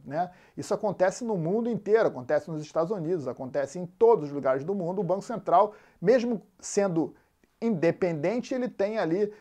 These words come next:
ah, essa intenção de manter o governo que tá na cadeira, né? Então, tem essa alta de juros,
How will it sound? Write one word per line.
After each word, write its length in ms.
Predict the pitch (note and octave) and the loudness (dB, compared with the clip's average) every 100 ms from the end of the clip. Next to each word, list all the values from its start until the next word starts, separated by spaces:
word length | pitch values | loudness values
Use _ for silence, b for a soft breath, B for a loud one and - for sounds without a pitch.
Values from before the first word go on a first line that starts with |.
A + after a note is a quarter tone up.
| B - | B 2
ah, 400 | D#3+ D#3+ D3+ A#2+ | 6 8 6 6
essa 300 | - - G#3 | 2 2 0
intenção 560 | G3+ A3 D#3+ - A3+ | 0 -2 -2 -2 -2
de 140 | G#3 G3+ | 0 -2
manter 420 | F#3+ D#3 F3 F3 | -2 -2 0 2
o 60 | E3+ | 2
governo 480 | D#3 B2 D3 D3 | 0 0 -2 -4
que 120 | C#3 D3 | -6 -6
tá 220 | D3 C3+ | -2 -2
na 80 | C#3 | -2
cadeira, 580 | C#3+ A2+ B2 A2 A2 | -4 -4 -8 -10 -10
né? 280 | A2 D3+ F#3+ b b b - | -6 -2 -2 b b b 0
Então, 240 | D4+ E4 - _ _ _ _ | 2 2 -4 _ _ _ _
tem 200 | - F4 | 0 4
essa 220 | C4+ - A3+ | 2 8 8
alta 220 | G#3+ A3+ | 8 6
de 140 | A3+ | 2
juros, 540 | F#3+ C4+ E4 D#4+ - | 0 2 2 0 -4